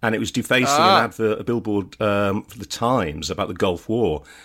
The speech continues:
Speaker 1: And it said, "The Gulf, the
Speaker 2: Right.
Speaker 1: coverage, the action, the fact." This was the first Gulf War. So this is about nineteen ninety-one.
Speaker 2: Yeah.
Speaker 1: And they got arrested by plainclothes police officers,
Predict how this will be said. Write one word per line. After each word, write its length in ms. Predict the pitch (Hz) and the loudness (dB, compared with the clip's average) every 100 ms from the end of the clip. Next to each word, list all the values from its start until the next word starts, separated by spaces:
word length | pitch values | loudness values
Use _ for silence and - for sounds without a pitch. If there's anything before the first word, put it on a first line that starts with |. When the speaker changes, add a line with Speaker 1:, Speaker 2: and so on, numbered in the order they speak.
| - | -6
Speaker 1:
And 80 | 98 | -2
it 40 | |
said, 220 | 98 80 | 0 -2
"The 80 | 101 | -4
Gulf, 560 | 76 - 104 60 - - | -6 -2 -2 -4 -12 -16
the 80 | - | -14
Speaker 2:
Right. 80 | 117 | -8
Speaker 1:
coverage, 460 | 110 80 73 64 - | -6 -6 -8 -8 -8
the 120 | - | -8
action, 520 | 87 - - - 123 - | -8 -8 -10 -12 -14 -18
the 80 | - | -10
fact." 320 | - - - | -6 -6 -6
This 160 | 110 - | -10 -10
was 80 | |
the 40 | - | -2
first 280 | 113 92 - | -2 0 -2
Gulf 260 | 78 73 | -6 -6
War. 220 | 82 78 - - - | -10 -10 -12 -18 -16
So 100 | - | -10
this 80 | 104 | -6
is 60 | |
about 180 | 95 92 | -2 -2
nineteen 360 | 98 92 - 95 | 0 -2 -2 -2
ninety-one. 400 | 90 85 107 92 | -2 0 0 0
Speaker 2:
Yeah. 60 | - - | -4 -8
Speaker 1:
And 100 | - | 0
they 40 | 147 | 2
got 160 | 151 | 4
arrested 500 | 151 190 - 139 78 - | 2 0 0 0 -2 -2
by 200 | 113 104 | -2 -2
plainclothes 640 | - 123 113 117 113 - | -2 -2 0 0 0 -4
police 380 | - - 143 147 | -10 -8 -6 -6
officers, 460 | - - 92 87 | -8 -8 -8 -10